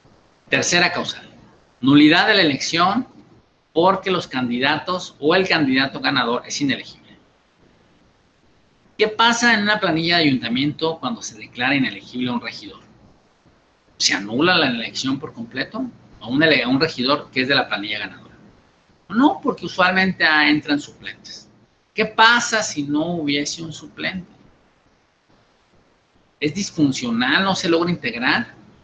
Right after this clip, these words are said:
Lo más seguro es que fuera un caso frontera, pero desde mi perspectiva podría integrarse la planilla ganadora con algún otro de los suplentes. ¿Qué pasa todavía más difícil si el que se declara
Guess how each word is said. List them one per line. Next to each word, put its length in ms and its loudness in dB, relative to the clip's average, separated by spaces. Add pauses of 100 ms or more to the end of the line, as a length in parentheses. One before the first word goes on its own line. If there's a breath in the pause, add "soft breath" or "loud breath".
(140)
Lo 120 -2
más 180 2
seguro 600 0 (320)
es 100 -16
que 140 -2
fuera 420 0
un 120 0
caso 280 -2
frontera, 600 0 (460)
pero 260 4
desde 220 4
mi 80 2
perspectiva 500 -8
podría 460 -2
integrarse 760 -2 (240)
la 100 -8
planilla 340 -2
ganadora 420 2
con 180 0
algún 280 0
otro 260 0
de 80 4
los 100 -6
suplentes. 580 -8 (640)
¿Qué 120 2
pasa 380 2
todavía 280 4
más 180 4
difícil 500 -4 (460)
si 260 0
el 120 2
que 120 -4
se 160 -6
declara 800 0